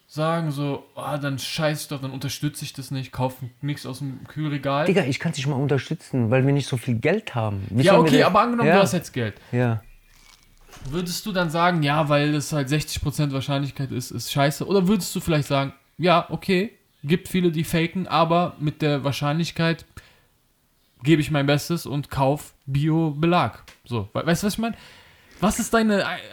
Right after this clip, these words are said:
Speaker 1: Taktik da?
Speaker 2: Ich hab's ja gesagt. Nein, ich würd da gar nichts kaufen. Ich ka-, ich sag dir ehrlich, wenn, wann kaufe ich mir mal Bio, Alter? Wann denn? Bullshit, Mann. Hey, erstens ist es teuer, ich sag's dir wirklich, ist kein Spaß.
Speaker 1: Ja.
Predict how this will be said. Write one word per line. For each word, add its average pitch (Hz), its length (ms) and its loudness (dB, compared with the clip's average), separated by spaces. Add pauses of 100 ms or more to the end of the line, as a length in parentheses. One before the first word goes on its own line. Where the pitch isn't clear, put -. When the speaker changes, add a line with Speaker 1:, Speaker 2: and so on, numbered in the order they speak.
Speaker 1:
Taktik 277 440 2
da? 110 260 2
Speaker 2:
Ich 110 180 -2
hab's 123 220 -2
ja 127 140 2
gesagt. 123 560 0
Nein, 139 400 2
ich 113 180 -2
würd 131 160 0
da 120 100 4
gar 139 220 0
nichts 220 220 0
kaufen. 107 320 -2
Ich 104 160 -4
ka-, - 160 -6
ich 123 140 -2
sag 196 220 -2
dir 165 100 -2
ehrlich, 156 440 0 (100)
wenn, 147 240 -4
wann 185 180 -2
kaufe 190 260 -2
ich 185 140 -2
mir 185 180 4
mal 185 180 4
Bio, 165 500 2
Alter? 101 440 -6 (240)
Wann 175 340 -2
denn? 110 240 0
Bullshit, 175 540 0
Mann. 101 220 -4 (420)
Hey, 151 340 2 (280)
erstens 170 380 0
ist 165 200 -2
es - 260 -4
teuer, 175 560 -2
ich 123 120 -4
sag's - 280 -2
dir 135 180 0
wirklich, 160 520 0
ist - 120 -4
kein 190 180 2
Spaß. 180 520 -2
Speaker 1:
Ja. 143 180 -6